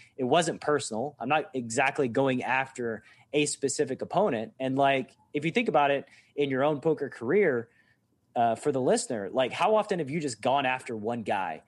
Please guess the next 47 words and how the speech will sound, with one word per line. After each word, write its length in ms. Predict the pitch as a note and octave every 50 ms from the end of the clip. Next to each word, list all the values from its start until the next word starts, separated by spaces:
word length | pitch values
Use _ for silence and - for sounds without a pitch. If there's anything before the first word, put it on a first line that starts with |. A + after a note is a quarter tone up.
| _ _ -
How 160 | - E3+ G#3
often 200 | A#3 G#3+ A3+ G#3
have 100 | F3 C#3+
you 100 | D#3+ E3+
just 220 | C#3+ D3+ D#3 -
said, 300 | - D#3+ C#3 B2+ A2+ - - - _ _
"I'm 220 | - F#3 G#3+ F#3
going 240 | C3 E3 D#3+ D3+ C#3
to 160 | - B2+ A#2
raise 380 | G#2+ G2+ C#3+ D3+ D3+ C#3 B2+ -
this 160 | B2 A2+ -
person 320 | - - A2+ G#2+ - - G#2
every 220 | D3 F#3 A3+ G3
time 300 | - - D3+ D3+ D3+ C#3+
they 160 | C#3 C#3+ C3+
open. 240 | A#2+ A#2+ - F#2+ F2
I'm 100 | A#2+ F3
gonna 160 | G3+ F#3 C#3
play 220 | - - F3 F#3 E3+
back 240 | D#3 C#3+ C3 B2
at 100 | - A2
them. 200 | - A2 G2+ F#2+
I'm 140 | A2+ D3+ F#3+
gonna, 320 | G3+ G#3 F#3+ E3+ C#3+ B2 - - - - - _
you 80 | - C3
know, 60 | A#2+
I'm 120 | A#2 D3+
gonna 140 | G#3 A3+ F3
float 360 | C3 - - F#3 G3 F3 -
them"? 320 | - F3 E3+ E3+ E3 D#3+ D#3 _ _ _ _ -
Like, 160 | F#3+ F#3 - A#3 - - _ _ _ _ _ _
almost 380 | - A#3+ B3+ B3 A#3+ A#3 - -
never, 260 | E3 B2+ - F2 D2 D#2+
right? 360 | G#2+ B2+ D#3 E3+ E3 E3 -
Uh, 420 | C3+ C#3+ C3+ C3 B2+ B2 A#2 A2 - - - _ -
just, 280 | D#3+ F#3 F3 - -
you, 120 | E3+ F3 E3+ E3+
you 100 | F#3 F#3
just 200 | F#3 G#3 - -
don't 240 | E3+ G3 G#3 E3 B2+
do 220 | C#3 F#3 C4+ A#3+
it 180 | D3+ C#2+ - -
because 220 | - C#3 C#3 D#3 B2+
that's 260 | D#3+ D#3+ D#3+ - -
not, 320 | C#3+ C3+ C3+ D#3+ E3 -
like, 340 | - C#3+ C#3 C#3 C3+ C3 A#2+ - - _ _ _ _
i-, 40 | -